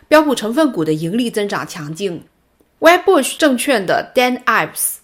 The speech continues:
看涨纳指到三万点，不过不是今年三万点，是明年到三万点。当市场进入人工智能泡沫讲了三年的时候，这 Wedbush 证券的老总认为目前还处于人工智能的早期阶段。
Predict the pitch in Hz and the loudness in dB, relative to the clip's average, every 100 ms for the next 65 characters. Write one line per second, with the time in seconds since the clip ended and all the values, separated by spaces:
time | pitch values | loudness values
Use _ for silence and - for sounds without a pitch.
0 | - 381 320 202 196 262 240 175 - 190 | -2 0 4 2 4 2 2 -2 -4 -4
1 | 185 196 208 214 180 170 - _ _ _ | -4 -4 -2 -2 -2 -8 -10 _ _ _
2 | _ _ - 185 214 165 - 240 269 - | _ _ -6 2 2 2 -2 -2 -2 2
3 | 311 262 196 233 247 262 196 185 - - | 2 2 0 -2 0 -2 -2 -8 -10 -16
4 | _ _ - 269 214 190 202 269 240 185 | _ _ -6 -4 -2 -2 -2 2 2 0
5 | 214 185 180 175 180 170 156 120 - _ | -4 -4 -4 -4 -2 -2 -4 -10 -14 _
6 | _ _ _ 233 254 254 262 156 175 226 | _ _ _ 0 0 0 -2 -4 -2 0
7 | 214 175 180 208 226 190 175 - 226 214 | 2 0 -2 -4 -4 -6 -6 -2 0 2
8 | 214 - - - 180 180 - 262 262 202 | 0 0 -4 -4 -2 -2 2 4 4 0
9 | 196 190 185 175 175 - - _ _ _ | -2 -4 -6 -4 -2 -4 -10 _ _ _
10 | - 302 226 294 311 302 339 247 220 - | 4 4 6 4 4 2 4 4 4 -2
11 | 349 330 240 311 214 180 190 254 202 - | 2 2 4 2 2 2 0 2 -2 -4
12 | - 233 202 190 240 220 - 185 190 196 | 0 2 2 2 -2 -4 -8 -10 -8 -10
13 | - 190 175 202 233 233 226 170 180 175 | -6 -4 -4 -2 -2 0 -2 -2 -6 -8
14 | - - - 202 214 226 247 - | -10 -10 -10 -4 -2 0 -2 -4